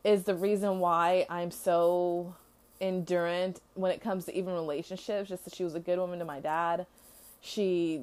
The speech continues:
did everything for us. She showed us how to show affection, love, and compassion. Like, uh, she's also a Pisces moon, which is <laughs> funny 'cause I'm a Pisces moon. But, um, and my sister is a Scorpio moon, which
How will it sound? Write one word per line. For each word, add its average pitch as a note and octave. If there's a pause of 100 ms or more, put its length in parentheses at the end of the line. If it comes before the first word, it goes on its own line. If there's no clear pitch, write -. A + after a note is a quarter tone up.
(140)
did F#3+
everything F3
for -
us. E3
She -
showed F3+
us E3+
how F3
to E3
show F3
affection, E3+
love, E3
and E3
compassion. D#3+ (500)
Like, D#3+
uh, F3+
she's F#3
also F#3
a F3+
Pisces E3+
moon, D3+
which D#3
is D3+
<laughs> -
funny G#3+
'cause F3
I'm D3+
a D#3+
Pisces D#3
moon. C#3+ (480)
But, E3+
um, D#3+
and F3
my E3
sister F3
is D3+
a D#3+
Scorpio E3
moon, C#3+
which D3+